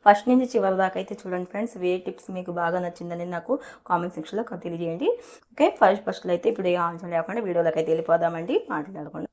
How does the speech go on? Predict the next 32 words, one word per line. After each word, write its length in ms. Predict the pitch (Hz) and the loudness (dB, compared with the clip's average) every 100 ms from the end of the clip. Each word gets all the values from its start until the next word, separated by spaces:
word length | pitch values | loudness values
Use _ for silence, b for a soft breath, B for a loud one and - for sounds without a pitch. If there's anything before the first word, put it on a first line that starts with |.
| b b - | b b 2
ఫస్ట్ 200 | 277 - | 2 2
టిప్ 160 | 247 214 | -4 -4
వచ్చేసండి, 540 | 208 190 202 196 208 | -4 -4 -4 -4 0
మనం 180 | 254 220 | 2 2
పంచదార, 400 | 214 214 220 226 - | 0 0 4 4 4
పంచదార 420 | 208 226 269 262 | 0 0 0 0
అనేది 240 | 214 208 226 | -2 -2 -2
నెలసరికల్లో 640 | 190 202 208 190 196 196 196 | -4 -6 -10 -8 -2 2 2
ఒక 140 | 180 180 | 0 -4
ఐదు 160 | 170 | -6
కేజీలు 420 | - 175 175 175 180 | -8 -10 -10 -10 -8
అలా 200 | 180 175 | -6 -6
తెచ్చుకుంటా 540 | 170 170 - - 175 180 180 | -8 -12 -14 -14 -8 -4 -4
ఉంటాం 260 | 170 170 170 | -6 -8 -4
కదా. 140 | 175 233 | 0 0
ఎక్కువ 240 | 190 185 | 0 -4
మాత్రలో 280 | 175 175 180 | -4 -4 -4
తెచ్చుకున్నప్పుడు 720 | 165 160 - 180 170 165 190 233 | -4 -6 -6 -2 -2 -2 2 4
దాంట్లో 340 | 185 170 175 170 | 4 2 0 0
తేమ 320 | 180 165 175 175 | 4 4 4 -2
అనేది, 280 | 170 165 175 180 B B | -6 -6 -6 -6 B B
లేకపోతే 280 | - 190 | -2 -2
పంచదార 440 | 202 165 175 180 175 | -2 -4 -2 -4 -4
ము-, 360 | 170 170 170 165 | -6 -4 -6 -4
గడ్డలు 260 | 165 170 | -2 0
కట్టిపోవటం 580 | 185 165 170 165 165 185 | 2 0 0 -4 0 2
అలా 180 | 170 165 | 2 2
జరుగుతూ 300 | 160 160 170 | -2 0 2
ఉంటది 220 | 165 156 156 | 0 0 -4
కదా. 160 | 160 220 | 0 2
అలా 140 | 202 | 2
పాడవకుండా 680 | 170 165 170 170 170 170 | 4 4 4 0 -2 -2